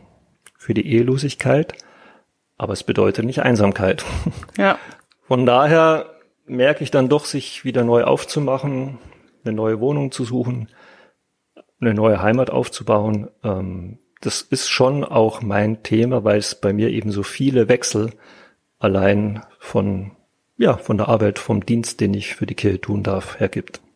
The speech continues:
Speaker 2: Mhm. Und eigentlich ist auch schon so ein bisschen der Wunsch vielleicht da, dass es jetzt vielleicht mal ein bisschen steter bleibt. Oder hat dir das eigentlich auch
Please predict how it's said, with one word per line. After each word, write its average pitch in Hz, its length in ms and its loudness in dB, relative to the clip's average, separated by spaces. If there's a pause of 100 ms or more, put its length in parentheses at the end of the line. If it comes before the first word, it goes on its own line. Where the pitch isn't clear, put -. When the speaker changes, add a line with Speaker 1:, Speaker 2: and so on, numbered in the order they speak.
(260)
Speaker 2:
Mhm. 202 340 4 (720)
Und 190 160 0
eigentlich 190 340 2
ist - 200 0
auch - 180 0
schon 185 260 -2
so 175 60 -2
ein 170 60 -4
bisschen 165 600 -4
der 170 180 2
Wunsch 180 240 -2
vielleicht 165 460 -2
da, 160 480 4 (720)
dass 170 220 -6
es 165 160 -12
jetzt 156 220 -4
vielleicht 156 280 -8
mal 160 80 -4
ein 160 80 -6
bisschen 165 260 -10
steter 165 360 -2
bleibt. 151 600 -2 (960)
Oder 180 440 4 (200)
hat 185 280 -2
dir 185 80 2
das 170 180 -4
eigentlich 170 640 0
auch 156 380 2